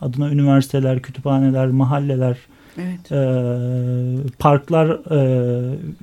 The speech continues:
Speaker 1: e, açılan, e,
Speaker 2: Hı hı.
Speaker 1: Namık Kemal'e bir selam durmak istedik. Şimdi Mustafa Kemal Atatürk'ün bile, e, benim, e, hissiyatımın babası Namık Kemal, fikriyatımın babası Ziya Gökalp'tir dediği noktada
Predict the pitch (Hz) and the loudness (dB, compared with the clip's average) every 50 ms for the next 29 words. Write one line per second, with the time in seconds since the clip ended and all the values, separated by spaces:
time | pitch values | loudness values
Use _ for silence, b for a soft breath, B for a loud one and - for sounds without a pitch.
0 | 160 151 143 135 135 151 - - - - 143 143 135 135 139 135 135 - _ - | -4 -2 0 0 0 0 -2 -4 -4 0 2 4 4 4 4 2 0 -6 _ -4
1 | 135 139 131 131 127 127 131 127 143 156 180 - - _ _ B B B B B | -2 0 2 2 2 2 0 0 -4 -6 -8 -12 -16 _ _ B B B B B
2 | B _ - 147 147 151 151 151 151 - - 165 156 147 143 160 202 220 185 196 | B _ 0 2 4 4 2 2 0 -2 -2 0 2 2 2 2 2 2 2 2
3 | 190 180 - - _ _ - - 180 180 208 220 220 190 165 147 131 135 127 127 | 0 -2 -4 -12 _ _ -2 0 2 4 6 6 6 4 4 2 2 2 2 0
4 | - - - 135 131 - - - - - - 160 170 - - 175 - 175 147 175 | -2 -6 -4 -4 -4 -4 -8 -10 -6 -2 0 0 0 2 2 0 0 2 0 0
5 | 175 175 175 175 170 175 185 - 151 135 - 135 127 123 123 143 185 220 226 B | 0 2 2 2 2 0 0 0 -2 -2 0 2 2 2 2 2 0 -2 -4 B
6 | B B B B B B B B B _ - 143 139 139 135 151 160 165 165 160 | B B B B B B B B B _ 0 2 2 4 4 4 4 4 4 4
7 | 160 160 175 180 156 147 139 135 131 135 131 131 131 131 131 143 120 143 151 - | 4 2 0 2 4 4 6 6 4 4 2 2 2 2 2 2 2 0 0 0
8 | - 160 156 151 147 156 160 156 156 151 143 139 143 131 - 147 147 143 139 143 | 0 2 2 2 2 2 0 2 2 0 2 0 -2 -2 0 2 2 2 4 4
9 | 147 147 151 160 151 - - 180 180 180 175 180 170 151 - 156 147 139 - 160 | 2 2 2 0 0 0 -2 0 0 0 0 -2 -4 -4 -2 -2 0 0 0 0
10 | 151 147 143 143 131 151 151 139 143 151 151 151 147 170 175 - 156 139 135 - | 0 0 0 0 -2 -2 -2 -2 0 2 2 4 4 2 2 2 2 2 0 0
11 | - 139 127 127 147 147 156 175 175 151 131 127 - 135 123 120 175 226 | 0 -2 0 2 2 2 2 2 4 4 2 2 0 -2 -2 -2 -2 -4